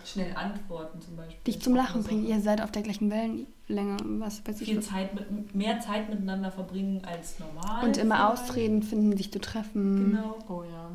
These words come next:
Speaker 1: Ich habe aber auch schon von ganz vielen, äh, lesbischen Freunden gehört, dass die viel mehr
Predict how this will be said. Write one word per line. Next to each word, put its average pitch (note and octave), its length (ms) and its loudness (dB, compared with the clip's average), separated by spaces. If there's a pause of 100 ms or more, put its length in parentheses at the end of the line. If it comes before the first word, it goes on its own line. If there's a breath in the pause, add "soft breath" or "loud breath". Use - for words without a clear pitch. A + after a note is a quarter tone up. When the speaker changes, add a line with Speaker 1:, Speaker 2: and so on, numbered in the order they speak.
Speaker 1:
Ich B3 160 2
habe C#4 160 10
aber B3 100 6
auch C4+ 140 6
schon A3 160 4
von G#3 320 0
ganz G#3+ 300 2
vielen, G#3+ 500 6
äh, G3 220 2
lesbischen G#3 540 0
Freunden G#3 340 2
gehört, G3 260 2
dass F#3+ 280 -4
die G#3+ 420 4 (560 loud breath)
viel A#3+ 320 2
mehr G#3+ 560 6